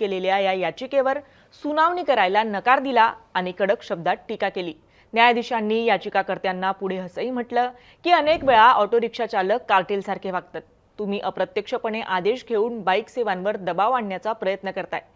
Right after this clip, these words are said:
तुमची मक्तेदारी असू शकत नाही. जर एकाच व्यक्तीला कुठेतरी जायचं असेल, तर ऑटो किंवा टॅक्सीऐवजी बाईक टॅक्सी घेणं हे त्यांना परवडणारं आहे.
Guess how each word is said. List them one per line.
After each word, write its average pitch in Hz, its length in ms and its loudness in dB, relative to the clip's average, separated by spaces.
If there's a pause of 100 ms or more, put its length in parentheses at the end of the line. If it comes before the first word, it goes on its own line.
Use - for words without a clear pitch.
(360)
तुमची 330 280 0
मक्तेदारी 233 640 2
असू 202 200 -6
शकत 208 340 -6
नाही. 185 200 -8 (320)
जर 214 180 -2
एकाच 220 340 0
व्यक्तीला 208 420 0
कुठेतरी 202 440 -6
जायचं 175 380 -2
असेल, 262 300 0 (320)
तर 330 100 6
ऑटो 247 360 6
किंवा 233 280 0
टॅक्सीऐवजी 190 840 -4
बाईक 196 420 -4 (100)
टॅक्सी 226 300 -4
घेणं 196 280 -6
हे 208 120 -10
त्यांना 185 300 -6
परवडणारं 196 560 -2
आहे. 185 200 -2